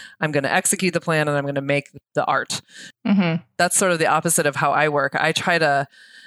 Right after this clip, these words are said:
Speaker 1: I try to empty out the plans, right? I try to really, like, let my expectations and all of that just sort of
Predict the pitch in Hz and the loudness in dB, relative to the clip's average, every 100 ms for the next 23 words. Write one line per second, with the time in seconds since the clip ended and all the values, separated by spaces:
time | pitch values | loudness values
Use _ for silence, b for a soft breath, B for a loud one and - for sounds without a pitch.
0 | B 160 190 208 160 170 175 175 147 151 | B -4 0 2 2 0 -2 -2 0 0
1 | - 151 147 131 123 143 - - 147 147 | -2 -4 -2 -2 -2 -2 -2 0 2 2
2 | 143 - 151 147 151 147 147 139 139 - | 0 0 0 0 0 2 2 0 0 -4
3 | 143 147 143 - - 156 139 151 - 143 | -4 -2 -2 -2 -4 -2 -2 -2 -2 -2
4 | - 208 - 190 175 156 147 139 156 165 | 0 0 2 0 0 0 0 0 0 0
5 | 156 156 135 - 147 - 160 147 135 135 | 0 0 0 -2 -2 0 0 0 -2 -4